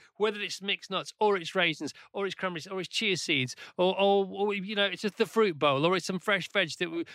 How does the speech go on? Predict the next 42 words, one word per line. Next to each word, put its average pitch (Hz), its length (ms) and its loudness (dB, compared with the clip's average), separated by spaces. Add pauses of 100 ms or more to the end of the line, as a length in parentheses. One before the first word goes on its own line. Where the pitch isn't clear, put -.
(120)
we 180 60 -6
get 180 200 0
from 170 100 -8
the 180 100 2
guy 180 200 4
around 170 180 2
the 165 100 -2
corner. 165 340 2 (220)
It, 196 160 2
and 190 240 0
by 254 140 6
the 240 80 4
way, 196 80 6
that's 220 240 0
another 240 220 4
way 147 160 4
of 123 80 -4
doing 123 240 0
it. 127 100 -6
So, 165 220 4 (240)
so 175 200 2 (120)
we've 202 180 -2
got, 190 220 2 (600)
um, 151 300 0
a 151 60 -2
local 165 280 0
guy 135 360 -2
who 131 120 -2
sets - 280 -2
up 151 100 -6
this, 143 260 -6
um, 135 300 2
organic 139 380 -2
food, 139 260 -2 (100)
food 143 460 -2
shop, - 420 -2
and 139 160 0
he 143 120 2
now 156 160 4
does 139 160 -2
deliveries, 151 520 0
which 143 240 -6